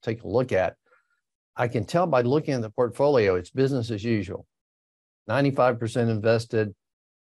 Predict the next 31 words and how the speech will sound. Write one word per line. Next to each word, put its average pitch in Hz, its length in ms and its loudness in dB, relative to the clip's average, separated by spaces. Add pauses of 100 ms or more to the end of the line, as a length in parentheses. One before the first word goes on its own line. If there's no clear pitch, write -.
(100)
you 113 100 -4
know, 107 140 2
just 113 220 -2
give 110 140 2
me 110 120 -2
some 104 200 -10
foreign 104 580 0
and 101 160 -2
this 104 260 -2
and 95 120 -6
that 101 160 -4
and - 60 -14
the 98 140 -2
other. 107 220 2
And 107 100 0
then, 123 160 0
but, 117 200 -2 (580)
you 147 60 0
know, 135 40 2
that's 165 300 0
not 175 240 -2
what 135 200 0
will 107 200 0
weather 120 280 4
this 104 240 0
storm. 120 420 -4 (200)
And 98 380 -4
I 110 100 0
think 120 300 -4
that's 110 400 0
the, 101 120 -12